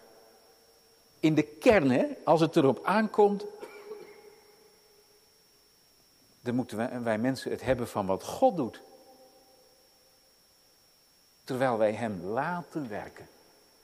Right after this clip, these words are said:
De catechismus zegt dat zo prachtig, eh, als het gaat over, eh, het sabbatsgebod, dat je naar Gods huis gaat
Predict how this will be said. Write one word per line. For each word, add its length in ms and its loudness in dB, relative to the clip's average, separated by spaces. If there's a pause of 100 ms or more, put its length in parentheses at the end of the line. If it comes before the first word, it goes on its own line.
(720)
De 80 -20
catechismus 520 -2
zegt 160 -4
dat 140 -4
zo 100 -2
prachtig, 640 -2 (600)
eh, 140 -12
als 160 0
het 80 -10
gaat 240 2
over, 320 2
eh, 220 0
het 120 -2
sabbatsgebod, 840 0 (400)
dat 200 0
je 100 2
naar 240 0
Gods 220 -6
huis 280 2
gaat 280 -4